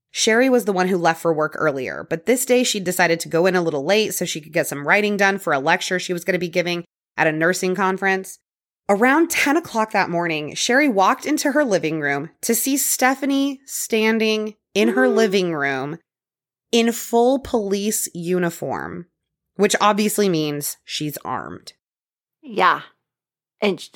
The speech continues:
Speaker 2: I'm sure she doesn't have a key.
Speaker 1: No. Sherry hadn't even heard her come in. Stephanie told her she was there to see John, and Sherry told her to get out and that she didn't want her coming
Speaker 2: Get
Speaker 1: by the house to see
Speaker 2: out.
Speaker 1: John ever again.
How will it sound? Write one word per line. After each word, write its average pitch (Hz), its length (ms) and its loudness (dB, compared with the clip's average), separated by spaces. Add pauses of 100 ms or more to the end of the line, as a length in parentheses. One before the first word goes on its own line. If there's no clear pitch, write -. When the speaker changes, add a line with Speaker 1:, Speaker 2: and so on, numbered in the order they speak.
Speaker 2:
I'm 185 240 2
sure 196 280 -2
she 208 120 -6
doesn't 247 220 0
have 262 160 2
a 262 40 -8
key. 302 560 0 (480)
Speaker 1:
No. 220 680 0 (840)
Sherry 453 380 4
hadn't 370 240 4
even 277 180 0
heard 269 220 0
her 254 140 0
come 269 300 -2
in. 170 420 -2 (560)
Stephanie 302 420 2
told 247 220 0
her 240 60 2
she 226 140 -2
was 202 120 -2
there 196 120 2
to 202 80 -4
see 196 180 -8
John, 208 580 -2 (100)
and 190 160 0
Sherry 330 340 2
told 330 300 -2
her 269 80 2
to 165 180 -6 (260)
get 294 240 2
out 196 540 0 (160)
and 214 80 0
that 240 80 0
she 277 120 0
didn't 320 140 2
want 277 140 2
her 269 60 0
coming 254 320 -2
Speaker 2:
Get 214 80 -4
Speaker 1:
by 220 160 2
the 208 100 2
house 196 320 0
to 170 160 -2
see 156 80 2
Speaker 2:
out. 143 120 -2
Speaker 1:
John 202 320 2 (120)
ever 185 320 -2
again. 170 640 -6